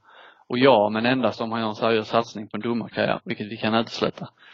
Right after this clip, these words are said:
Men slår man ihop de två så är det ändå åttioåtta procent i, eh, skrivande stund eller pratande stund som har röstat ja.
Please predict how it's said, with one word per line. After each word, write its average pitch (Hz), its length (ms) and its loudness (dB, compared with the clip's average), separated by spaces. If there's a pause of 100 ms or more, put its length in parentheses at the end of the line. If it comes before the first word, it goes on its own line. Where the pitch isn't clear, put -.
(240)
Men 120 100 -6
slår 135 180 4
man 139 180 6
ihop 135 220 2
de 170 120 -4
två 151 140 -2
så 131 100 2
är 127 40 8
det 147 60 8
ändå 147 160 0
åttioåtta 143 520 -4
procent - 720 -2
i, 110 520 -2
eh, 113 520 -2
skrivande 113 500 4
stund 110 380 -4
eller 104 120 -8
pratande 113 440 2
stund 107 320 -6
som - 220 -8
har 107 320 -2
röstat - 300 0
ja. - 240 -2